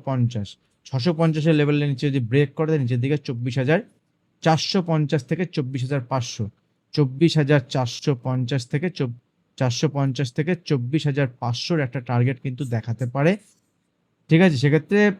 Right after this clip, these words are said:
যেহেতু এক্সপায়ারি ডে, সেক্ষেত্রে একদম বড় টার্গেটের জন্য স্টপ লস ট্রেল করতে করতে এখান থেকে ট্রেড প্ল্যান করা যেতে পারে। এবং চব্বিশ হাজার চারশো পাঁচশো লেভেলে এলে মার্কেট যদি এখানে ক্লোজ দেয়,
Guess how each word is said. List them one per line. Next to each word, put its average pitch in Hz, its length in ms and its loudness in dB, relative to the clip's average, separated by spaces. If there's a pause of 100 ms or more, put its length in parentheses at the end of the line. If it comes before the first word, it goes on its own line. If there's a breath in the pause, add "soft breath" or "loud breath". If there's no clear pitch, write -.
(260)
যেহেতু 156 280 4
এক্সপায়ারি 196 460 6
ডে, 143 140 6 (600)
সেক্ষেত্রে 147 440 -4
একদম 156 300 2
বড় 135 220 4
টার্গেটের 160 300 2
জন্য 160 300 2
স্টপ 151 320 -4
লস 147 160 0
ট্রেল 156 220 0
করতে 143 280 -6
করতে 139 260 -8
এখান 131 180 -2
থেকে 131 180 -4
ট্রেড 131 240 -4 (100)
প্ল্যান 123 200 -2
করা 123 180 -2
যেতে 120 120 -4
পারে। 143 140 -4
এবং 143 220 -4
চব্বিশ 147 320 -4
হাজার 170 260 8 (600)
চারশো 147 360 2
পাঁচশো 156 340 -2
লেভেলে 143 420 2
এলে 147 180 4
মার্কেট 131 400 -2
যদি 127 160 -6
এখানে 127 260 -2 (520)
ক্লোজ 170 380 10
দেয়, 139 260 6